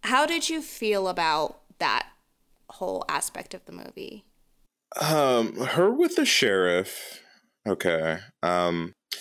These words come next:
Speaker 2: so her with the sheriff and her with, um, Abel, her colleague,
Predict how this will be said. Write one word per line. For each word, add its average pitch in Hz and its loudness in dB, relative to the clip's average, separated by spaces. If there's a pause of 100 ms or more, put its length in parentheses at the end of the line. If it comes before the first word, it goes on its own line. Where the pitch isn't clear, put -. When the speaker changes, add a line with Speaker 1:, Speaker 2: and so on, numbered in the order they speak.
(360)
Speaker 2:
so 131 4
her 151 4
with 247 0
the 240 2
sheriff 95 2
and 127 2
her 131 4
with, 101 4
um, 87 4
Abel, 85 4
her 85 0
colleague, 80 2